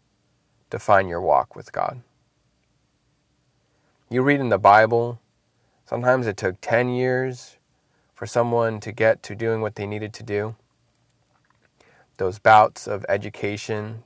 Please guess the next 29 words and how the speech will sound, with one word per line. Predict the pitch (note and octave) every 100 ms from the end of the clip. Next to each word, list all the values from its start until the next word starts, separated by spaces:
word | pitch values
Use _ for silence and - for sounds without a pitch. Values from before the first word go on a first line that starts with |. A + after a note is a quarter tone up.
| -
that | - - _ _ _ - -
the |
disciples | G#2 - G#2+ G2+ G#2 G#2+
went | G#2+ G2+
through | - G2+ G#2 - _ _ _ _
before | - G2+
they | G2
went | G2
out. | G2 F#2+ G2 _ _ _ _ _ _ _ _ _ _ _ _ _ _ _ _ _
Sometimes | - A#2+ B2
it |
takes | B2 A#2+
time, | - A2+ A2 G#2 A2 _ _ _ _ _ _ _ _ _ _
and | -
it's | A#2
okay. | C3+ - D3 C3+ - _ _ _ _ _ _ _ _ _ _ _ _ _ _ _
You'll | - G#2+
get | A#2+ -
there. | - - _ _ _ _ _ _ _ _ _ _ _ _ _ _ _ _ _
Just | -
take | G#2+ -
it |
one | F#2+ G2 A#2+
step, | - A#2 B2+ _ _ _ _ _ _ _ _
one | - G2+
day | G2 G2
at | G2
a |
time. | - - A#2+